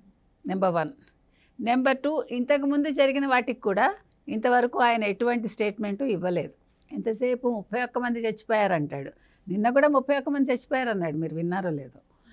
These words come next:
కాబట్టి ఆయన పార్టీకి సంబంధించి ఇన్ని జరుగుతూ ఉంటే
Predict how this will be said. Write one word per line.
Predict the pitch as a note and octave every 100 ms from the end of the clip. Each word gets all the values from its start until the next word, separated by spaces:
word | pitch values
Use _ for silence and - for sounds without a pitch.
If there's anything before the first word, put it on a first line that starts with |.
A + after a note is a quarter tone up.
| - -
కాబట్టి | F3+ A#3+ C#4+ C#4 C#4 D4+ -
ఆయన | F3 G3 A#3+ C#4
పార్టీకి | C4 A3+ A3+ B3+ D#4 D4
సంబంధించి | - A#3 A3+ A3+ A3 G#3
ఇన్ని | A3+ F#3+
జరుగుతూ | E3+ E3+ G#3 A#3+ B3
ఉంటే | F#3+ E3+ D3 E3+ G#3+